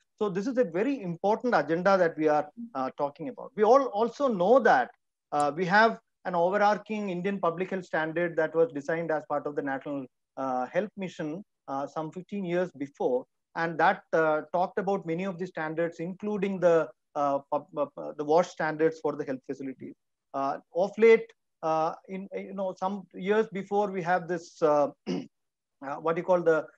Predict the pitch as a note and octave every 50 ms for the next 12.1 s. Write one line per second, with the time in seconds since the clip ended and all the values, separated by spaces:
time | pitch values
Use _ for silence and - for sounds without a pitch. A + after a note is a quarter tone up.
0 | _ _ F3 E3+ F#3 G#3 A3 G#3+ G#3+ G#3 G3 G3 E3+ D#3 D#3+ D#3 D#3+ D#3 D#3+ D#3
1 | C#3+ C3+ - - G3+ G#3+ - _ _ _ _ _ _ - E3+ F3+ E3+ F3+ F3+ G3
2 | A3 A#3 G#3 - A#3 A3+ A3+ - - F#3+ F#3+ - G#3+ G3 G3+ F#3 F3+ F#3 F#3 F#3+
3 | F3+ F#3 G3 G3 G3+ G3 G3 - _ - E3 E3+ G3 F3+ - A3 - - G3+ G3+
4 | G3 G3 F#3 F3+ - _ _ _ _ E3 D#3 D#3+ D#3+ D#3 E3 E3+ E3+ E3+ E3+ -
5 | - - - D#3+ D3+ D3 C#3+ C#3 B2+ - _ _ _ F3+ F3+ D#3+ C#3+ C3+ - -
6 | E3+ D#3 D#3+ D#3 E3 F3 E3+ F3+ F3 - G#3 G3 F3 - G#3 F#3 F#3 G3+ G3 F3+
7 | G3 F3 F3 F3+ F#3 G3+ G3+ G3 - - F3+ E3 E3 D#3+ - - - _ _ _
8 | - D#3 D3+ D3+ - - - - - F3 F3+ F#3+ F3+ A3+ G#3 G3 F3+ F3+ G3 G#3+
9 | G#3 F3 - F#3+ F#3 F#3+ G3 F3+ E3+ G3 G3 F#3+ - _ _ F3 D#3 D3+ D3 C#3+
10 | C#3+ D3 D#3+ E3 E3 F#3 D#3+ F3+ E3+ F3 F3 E3+ F3 E3 - F3+ D#3 D3+ D#3 D#3
11 | D#3 F3 E3+ E3+ E3 D3+ C#3+ D#3 D#3+ D#3+ - D#3+ D3 D#3 D3 - C4 G#3 E3 D#3+
12 | D3 -